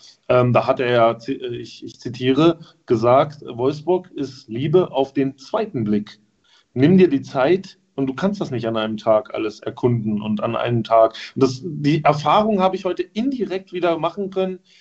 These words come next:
indem ich die Stadt zeigen wollte.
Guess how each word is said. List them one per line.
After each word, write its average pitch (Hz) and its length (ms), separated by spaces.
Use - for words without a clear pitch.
indem 151 360
ich 170 180
die 165 120
Stadt - 460
zeigen 143 360
wollte. 110 440